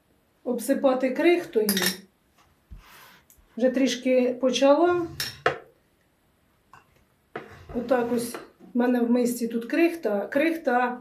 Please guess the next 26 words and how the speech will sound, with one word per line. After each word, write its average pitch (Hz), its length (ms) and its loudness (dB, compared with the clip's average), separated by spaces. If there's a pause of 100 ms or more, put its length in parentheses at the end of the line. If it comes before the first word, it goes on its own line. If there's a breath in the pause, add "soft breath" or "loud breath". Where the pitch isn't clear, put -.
(400 soft breath)
та, 277 140 6
що 277 200 2
я 269 220 6
обрізала 262 600 2
із 262 280 -4
київського 320 640 2
коржа, 208 520 -2 (100)
київського 269 440 0
торта, 214 520 -2 (120)
корж 196 420 -8
з 196 60 -12
безе. 277 500 0 (1500 soft breath)
І 294 180 2
трішки 269 680 2
кришок 294 680 -2
із, 254 320 -2
е, 247 520 0
торта 277 320 2
Баунті 208 520 2
з - 100 -6
коржа, 190 520 -6 (360)
шоколадний. 214 760 -2
Змішала 302 760 0 (420 loud breath)
і 269 100 -4
буду 302 240 2
обсипати. 196 960 -4